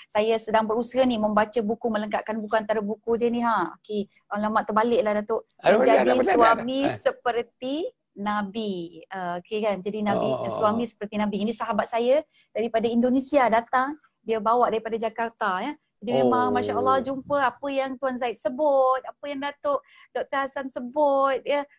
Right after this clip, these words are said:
Speaker 1: Saya macam tergambar balik, semua ada dekat dalam ni. Jadi apa yang kita
Speaker 2: Allah.
Speaker 1: bincangkan, kan,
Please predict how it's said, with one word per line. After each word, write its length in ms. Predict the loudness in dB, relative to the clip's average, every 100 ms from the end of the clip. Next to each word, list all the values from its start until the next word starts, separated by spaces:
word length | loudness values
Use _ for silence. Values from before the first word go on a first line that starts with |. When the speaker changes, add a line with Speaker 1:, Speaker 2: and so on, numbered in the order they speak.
| _ _
Speaker 1:
Saya 240 | -4 -2 0
macam 480 | -2 -4 -4 -6 -8 _
tergambar 400 | -4 -2 0 -2
balik, 240 | 0 -2 -2
semua 240 | -4 -2
ada 80 | -4
dekat 320 | -6 -6 -4
dalam 320 | 0 2 2
ni. 240 | 0 -2 -8 _
Jadi 240 | -2 2 2
apa 140 | 2
yang 80 | 0
kita 240 | 0 -2
Speaker 2:
Allah. 80 | -2
Speaker 1:
bincangkan, 680 | -2 -2 0 0 0 0 0 -2
kan, 160 | -2